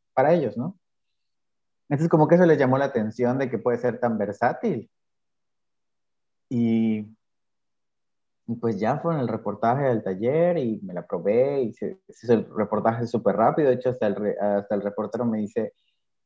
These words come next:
"Qué, qué buena dicción y qué fal-, qué facilidad de palabra tienes". Y yo, "Ah, gracias".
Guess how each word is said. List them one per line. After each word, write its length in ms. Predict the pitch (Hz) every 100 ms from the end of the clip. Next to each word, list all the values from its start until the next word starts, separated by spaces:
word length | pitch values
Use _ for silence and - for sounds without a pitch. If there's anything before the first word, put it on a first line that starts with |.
| _
"Qué, 420 | 156 151 165 165 -
qué 460 | 165 170 165 165 -
buena 260 | 139 139 143
dicción 680 | 127 120 - 127 127 135
y 180 | 127 113
qué 80 | 139
fal-, 360 | - 131 127 -
qué 360 | 143 135 135 143
facilidad 420 | 147 123 123 120 120
de 80 | 123
palabra 680 | - 139 123 117 123 117
tienes". 460 | - 110 113 120 117
Y 80 | 107
yo, 140 | 113 120
"Ah, 220 | 127 - _
gracias". 500 | 127 131 135 127 -